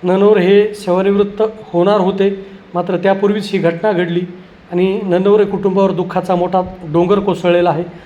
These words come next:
त्यामुळं नेकनूर परिसरामध्ये पूर्ण हळहळ व्यक्त करण्यात येत आहे. दिंद्रुड परिसरामध्ये एक कर्तव्यदक्ष अधिकारी म्हणून त्यांची ओळख होती.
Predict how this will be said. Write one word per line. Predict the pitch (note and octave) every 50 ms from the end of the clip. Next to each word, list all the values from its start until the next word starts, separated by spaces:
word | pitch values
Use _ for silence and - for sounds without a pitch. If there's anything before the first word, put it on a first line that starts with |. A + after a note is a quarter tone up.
| - - - -
त्यामुळं | - G3 F#3+ F#3 G3+ G3 F3+
नेकनूर | F#3 G3 G3 G3 A3 B3+ A#3+
परिसरामध्ये | G3+ G#3 G3+ G3+ G3+ G3+ G3 G3+ G3 G3 F3+ F3 F#3+ G3 - - - - - - - - -
पूर्ण | - G3+ G3+ F#3+ F#3+ F3+ G3 F#3+ - - - - - - -
हळहळ | - - F3+ F#3+ F3+ F#3+ G#3+
व्यक्त | F3 F#3+ F3+ F#3 - G3 G3
करण्यात | F#3 F3+ F#3 F#3+ F3+ F3+
येत | F#3 F#3 F3+ G3
आहे. | F#3+ E3 F3 G3+ G3+ - - - - - - - - E3+
दिंद्रुड | D#3 F3+ G3 G3 A3 B3 B3
परिसरामध्ये | G3+ G#3+ G#3 G#3 G#3 G3 G3+ G#3 F#3+ G3 G3+ G3+
एक | G3 G3 G3
कर्तव्यदक्ष | F#3+ F#3 F#3+ A3 A3 A3 G#3 G#3 G3+ - A3+
अधिकारी | A3+ F#3 E3+ F#3 F#3 G#3 G3+ G3+ G3+
म्हणून | G3+ G3+ F#3+ F3 F3 F3 -
त्यांची | - - - - - - F#3 F3 E3+ F3 G3
ओळख | F3+ E3+ F#3 G3 G3+ G3+ G3
होती. | G3 F#3+ G3 G3 G3+ G3 F#3+